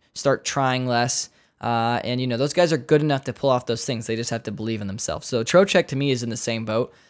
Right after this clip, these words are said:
I hope that he starts off the season really hot. Um, it seems like someone does every year. So, uh, uh, you know, two years ago it was Aho. Last year it was Erik Haula.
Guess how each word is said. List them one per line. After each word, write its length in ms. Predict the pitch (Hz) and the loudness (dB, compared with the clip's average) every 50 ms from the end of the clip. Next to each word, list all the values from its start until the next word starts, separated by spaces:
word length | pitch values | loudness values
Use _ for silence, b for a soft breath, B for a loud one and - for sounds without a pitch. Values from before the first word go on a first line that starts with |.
| b b b b | b b b b
I 80 | 120 | 2
hope 240 | 135 185 226 226 - | 4 4 4 4 6
that 120 | 180 156 | 4 4
he 100 | 143 143 | 4 4
starts 360 | 135 - - 156 151 147 - 156 | 0 2 4 4 4 6 6 4
off 140 | 147 143 | 4 4
the 80 | - 160 | 2 -4
season 340 | - 143 139 123 127 123 120 | 0 0 0 0 0 -2 0
really 200 | 120 120 117 113 | 0 0 0 0
hot. 360 | - 98 104 98 82 - _ _ _ _ _ _ _ | -2 -2 -2 -2 -4 -6 _ _ _ _ _ _ _
Um, 540 | - 120 117 117 113 110 104 95 98 95 - _ _ _ _ _ _ _ _ _ _ _ - | -4 -2 0 2 2 0 0 -2 -4 -6 -8 _ _ _ _ _ _ _ _ _ _ _ -16
it 80 | - | -6
seems 200 | - 180 185 160 | 0 0 4 6
like 120 | 170 151 - | 6 6 6
someone 340 | - 160 156 151 147 143 123 | 4 4 4 4 4 4 4
does 200 | 135 123 113 113 | 4 2 4 2
every 240 | 113 117 190 240 | -2 -2 -4 -6
year. 240 | 160 123 85 101 - _ _ _ _ | -6 -4 -6 -6 -10 _ _ _ _
So, 460 | - - - 143 135 127 127 123 120 | -10 -2 2 4 6 6 6 4 4
uh, 400 | - - 120 120 120 120 120 127 b b b b b b b _ - 110 | 2 0 0 0 2 2 0 0 b b b b b b b _ -6 -2
uh, 40 | |
you 160 | 123 127 123 117 | 0 0 0 0
know, 220 | 117 107 107 113 - _ - | 0 -2 -2 -4 -6 _ -8
two 140 | - - 190 | 0 0 4
years 200 | 185 180 165 143 | 6 6 4 4
ago 180 | 147 151 151 143 | 4 4 6 6
it 20 | |
was 120 | 131 120 | 6 4
Aho. 360 | 127 127 127 127 127 127 123 120 | 4 2 2 2 2 2 2 2
Last 320 | 120 120 123 127 - - | 2 2 2 0 0 -2
year 80 | 131 110 | -2 0
it 40 | |
was 120 | 110 113 113 | 0 0 0
Erik 180 | 113 113 110 | 0 -2 -2
Haula. 420 | - - 110 107 107 107 107 107 | -2 -2 -2 0 0 0 -2 -4